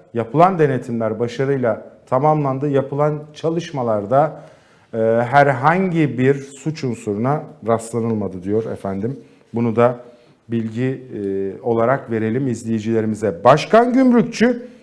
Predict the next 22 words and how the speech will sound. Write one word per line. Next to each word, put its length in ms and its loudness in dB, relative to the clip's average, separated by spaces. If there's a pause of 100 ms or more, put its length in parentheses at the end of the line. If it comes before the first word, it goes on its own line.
(260)
dün 240 4
size 580 0 (340)
bir 120 2
haber 260 4
sunmuştuk 580 -6
efendim. 400 -4 (680)
Harmandalı 880 6 (260)
Çiğli 280 -2
Kent 300 0
Konseyi 440 0
önceliğinde 800 2 (320)
Harmandalı, 880 4 (160)
e, 40 0 (1080)
çöplüğündeki 1040 -6
heyelan 720 0
mevzusu 540 -12
konusunda 560 -8
bir 180 -8 (340)
çalıştay 640 -4
düzenleniyor 600 -8
demiştik. 460 -12
Başkan 400 -6